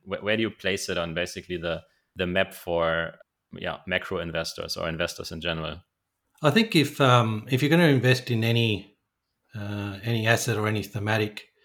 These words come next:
Speaker 2: um, if you can get sort of tailwinds behind you across the whole asset class, that makes your job a lot easier, 'cause you're kinda like, you're sort of sailing with the wind. Um, it can make your mistakes <laughs>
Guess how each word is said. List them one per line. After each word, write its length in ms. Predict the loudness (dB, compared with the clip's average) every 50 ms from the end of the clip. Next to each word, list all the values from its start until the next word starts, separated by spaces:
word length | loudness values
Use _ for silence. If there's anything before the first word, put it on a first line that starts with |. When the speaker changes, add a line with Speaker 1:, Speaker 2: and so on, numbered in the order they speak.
| _ -20 _ _ _ _ _ _ _ _ _ _ _ _ _ _ _ _ _ _ -12
Speaker 2:
um, 240 | -10 -8 -8 -6 -6
if 140 | -6 -4 0
you 40 | 2
can 120 | 4 6
get 200 | 6 6 4 4
sort 160 | 0 0 0
of 60 | 0
tailwinds 560 | 2 4 6 6 6 6 4 2 0 0 -2 -2
behind 420 | -2 0 2 2 2 2 0 -2
you 140 | -2 -4 -4
across 380 | -6 -2 -2 -2 -2 -2 -4
the 100 | -6 -4
whole 240 | -2 -2 -2 -2 -2
asset 320 | -4 -4 -4 -6 -8 -8 -6
class, 600 | -4 -4 -2 -2 -2 -4 -6 -10 -12 -14 -18 _ -10 -8
that 80 | -6
makes 240 | -4 -4 -4 -4 -6
your 100 | -8 -6
job 220 | -6 -6 -6 -6
a 20 | -6
lot 180 | -8 -8 -6
easier, 360 | -6 -6 -6 -6 -8 -10 -10 -14 _ _ -10
'cause 100 | -8 -8
you're 100 | -6 -2
kinda 240 | 2 2 2 2 2
like, 200 | 0 -2 -4 -8 _ _ -10
you're 140 | -8 -8 -8
sort 160 | -6 -6 -6
of 80 | -6 -4
sailing 320 | -2 -2 -2 -2 -2 -6
with 100 | -6 -8
the 80 | -8 -10
wind. 300 | -12 -12 -12 -14 -18 -20 _ _ _ _ _ _ _ _ _ _ _ _ _ _ -14 -10
Um, 420 | -6 -4 -2 -2 -2 -4 -6 -8 -10
it 100 | -4 -2
can 100 | 0 2
make 240 | 2 0 0 0
your 80 | -4 -4
mistakes 720 | -4 -4 -2 0 0 0 0 -2 -6 -8 -8 -8 -8 -12 _ _ _ _ _ _ -8 0
<laughs> 100 | 0 0